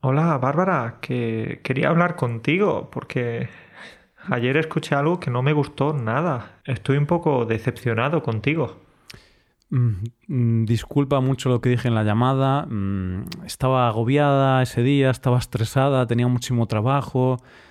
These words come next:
Speaker 2: Mi hijo estaba ahí f-, hablando mucho y pidiéndome muchas cosas. Tenía muchas cosas que hacer y, y al final dije,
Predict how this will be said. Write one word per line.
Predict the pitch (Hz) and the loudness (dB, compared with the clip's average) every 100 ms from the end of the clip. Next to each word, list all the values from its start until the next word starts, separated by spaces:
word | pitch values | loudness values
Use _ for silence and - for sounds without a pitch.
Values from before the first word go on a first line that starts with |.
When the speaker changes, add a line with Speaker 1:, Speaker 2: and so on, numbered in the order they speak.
| - | -8
Speaker 2:
Mi | - 120 143 | 0 2 4
hijo | 143 - 131 | 2 0 0
estaba | 123 - 123 120 | 0 0 2 2
ahí | 131 131 127 120 | 2 2 2 0
f-, | - 113 | -2 -2
hablando | 104 127 120 | 0 2 2
mucho | 117 139 139 - 131 | 2 4 2 2 2
y | 120 | 2
pidiéndome | 107 117 120 117 117 | 0 0 2 2 2
muchas | 117 117 113 | 0 0 -2
cosas. | - 135 - 135 - - - - - - | 0 -2 0 -2 -4 -14 -20 -20 -20 -16
Tenía | - 123 143 | -4 0 2
muchas | 135 147 - 131 | 2 0 0 -4
cosas | - 131 123 | -2 -2 -2
que | - | -2
hacer | 110 139 143 165 | -2 0 0 0
y, | 117 95 92 - | -2 -2 -2 -4
y | - | -2
al | 107 | -2
final | - 110 120 120 | 0 0 2 0
dije, | 113 113 - 107 104 101 | 0 -2 -2 0 0 0